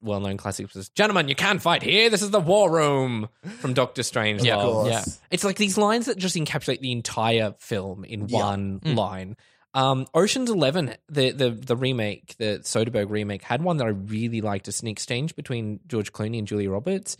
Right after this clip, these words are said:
Speaker 2: Oh,
Speaker 1: And
Speaker 2: yeah.
Speaker 1: it's about your new man. He's like, "Oh, uh, you know," she's like, "Oh, he's da-da-da." And he says, "Yeah, but does he make you laugh?"
Speaker 3: I was
Speaker 1: He goes,
Speaker 3: about to say.
Speaker 1: "He
Speaker 2: Mm-hmm.
Speaker 1: doesn't make me cry." And it's like,
Speaker 2: Ooh.
Speaker 1: oh, it's just like, that's like one of those subtext-laden, really great kind of
Speaker 2: Absolutely.
Speaker 1: moments.
Speaker 2: Yep.
Speaker 1: Um,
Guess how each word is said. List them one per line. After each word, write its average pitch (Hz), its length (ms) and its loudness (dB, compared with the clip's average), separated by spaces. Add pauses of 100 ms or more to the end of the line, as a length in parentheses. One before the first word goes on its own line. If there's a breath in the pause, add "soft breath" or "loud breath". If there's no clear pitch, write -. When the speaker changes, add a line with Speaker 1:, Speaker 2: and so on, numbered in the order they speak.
Speaker 2:
Oh, 147 240 4
Speaker 1:
And 135 140 4
Speaker 2:
yeah. 131 80 2
Speaker 1:
it's 127 120 -2
about 117 300 -2
your 117 180 0
new 113 160 0
man. 123 220 2
He's 107 120 0
like, 107 200 -4
"Oh, 110 340 2
uh, - 40 -6
you 104 200 -6
know," 101 300 -4 (200)
she's 101 240 -10
like, 107 200 -4
"Oh, 110 100 0
he's 107 140 -4
da-da-da." 120 380 2
And 110 80 -2
he 117 40 -4
says, 110 220 -6
"Yeah, 123 180 4
but 104 140 -4
does 113 100 -4
he 117 80 -2
make 113 240 -4
you 104 100 -4
laugh?" 104 300 0
Speaker 3:
I 98 60 -2
was 95 80 -4
Speaker 1:
He 101 60 -6
goes, 120 120 6
Speaker 3:
about 101 140 2
to 104 100 -12
say. 92 320 -10
Speaker 1:
"He 123 60 -4
Speaker 2:
Mm-hmm. 123 180 2
Speaker 1:
doesn't 127 300 2
make 120 180 -2
me 120 80 -4
cry." 104 600 -2 (280 loud breath)
And 127 100 0
it's 120 140 -8
like, 127 140 -2
Speaker 2:
Ooh. 131 80 4
Speaker 1:
oh, 160 580 4
it's 147 160 -2
just 160 220 -2
like, 139 200 0
that's 165 320 0
like 170 160 0
one 151 120 0
of 135 80 2
those 113 180 2
subtext-laden, 117 1200 0
really 123 320 2
great 120 140 2 (160)
kind - 20 0
of - 0 - (140)
Speaker 2:
Absolutely. 110 180 0
Speaker 1:
moments. 127 480 -4
Speaker 2:
Yep. - 120 -10 (460 soft breath)
Speaker 1:
Um, 113 400 2